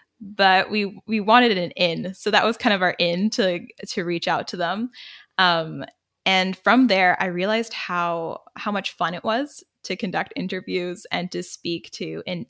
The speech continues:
individuals who had, like, really unique stories. So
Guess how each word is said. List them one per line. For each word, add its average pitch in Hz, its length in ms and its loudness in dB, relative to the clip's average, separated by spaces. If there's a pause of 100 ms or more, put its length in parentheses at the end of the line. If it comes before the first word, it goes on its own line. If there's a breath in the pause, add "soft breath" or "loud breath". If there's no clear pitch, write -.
individuals 180 640 -4
who 190 80 -8
had, 156 100 -6
like, - 220 -8
really 190 200 -4
unique 185 380 -8
stories. - 680 -4 (540 loud breath)
So 185 720 2